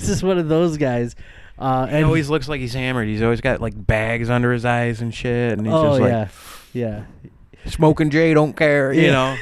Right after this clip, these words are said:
Speaker 2: know?
Speaker 1: <laughs> Smoking Jay. Uh, somebody told me about this, uh, new one. You know, they got Smoking Jay as one of my favorites. You know, you Google Smoking Jay and, and
Speaker 2: Blows up,
Speaker 1: it's,
Speaker 2: yeah.
Speaker 1: it's just, the pictures are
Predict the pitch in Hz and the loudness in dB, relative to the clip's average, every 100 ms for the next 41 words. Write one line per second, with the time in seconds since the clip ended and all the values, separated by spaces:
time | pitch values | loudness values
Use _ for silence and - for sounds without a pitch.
0 | - - 214 - 233 - - - 170 147 | -8 -2 -2 -2 -4 -4 -8 -12 -8 -8
1 | 139 139 135 131 127 117 - - - - | -8 -12 -8 -4 -4 -6 -12 -20 -20 -20
2 | - - 131 131 139 - 208 269 185 - | -18 -4 0 0 0 0 2 2 2 2
3 | 175 170 147 151 147 147 131 143 135 156 | 2 2 2 0 0 -2 0 0 2 2
4 | 160 131 131 131 135 139 - 165 156 131 | 2 2 2 2 0 -2 -2 -2 0 -2
5 | 123 139 123 117 120 117 117 117 104 101 | 0 0 0 0 -2 -2 -2 -4 -4 -6
6 | 101 - 113 110 117 117 120 117 - 123 | -10 -6 -4 -2 -2 -2 -2 -4 -4 -4
7 | 113 107 101 123 110 104 101 - - - | -4 -6 -4 -4 -2 -6 -10 -18 -20 -20
8 | - - 113 117 - - - 110 95 90 | -18 -8 -6 -6 -8 -20 -8 -4 -4 -4
9 | 101 - 101 98 147 131 - - - - | -6 0 0 0 0 -2 -4 -8 -8 -14
10 | 123 127 135 - 139 135 131 113 | -8 -6 0 0 0 -4 -4 -4